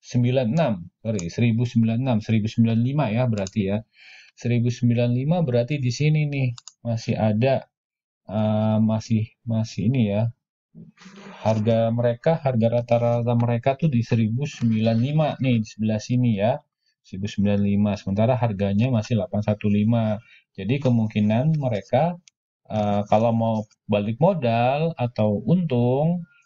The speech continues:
mereka harus jual di satu kosong sembilan lima. Kalau dijual delapan satu lima belas akan, eh, rugi dong, ya nggak?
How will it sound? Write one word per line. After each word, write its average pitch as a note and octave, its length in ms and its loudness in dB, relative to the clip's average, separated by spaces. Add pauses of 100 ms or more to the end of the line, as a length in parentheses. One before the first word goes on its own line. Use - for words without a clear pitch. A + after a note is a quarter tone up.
(100)
mereka G#2+ 320 -2
harus A#2 400 -2
jual A2+ 400 0
di B2+ 240 -2
satu G#2 320 -6
kosong B2+ 320 -2
sembilan F#2+ 480 -4
lima. A2+ 480 2 (400)
Kalau G2+ 160 -4
dijual G#2 400 0
delapan G#2+ 240 0
satu G#2 320 0
lima G2 240 0
belas A#2 580 0
akan, A#2 380 -2
eh, G2 480 -8
rugi D3 180 2
dong, B2+ 380 0
ya C3+ 160 -2
nggak? F2+ 300 0